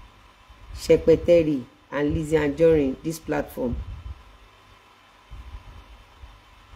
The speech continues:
House of, um, Ihoho.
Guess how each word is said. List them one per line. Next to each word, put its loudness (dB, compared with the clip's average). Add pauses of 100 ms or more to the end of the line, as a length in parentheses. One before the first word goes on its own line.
(680)
House 4
of, 0
um, -2 (2500)
Ihoho. 0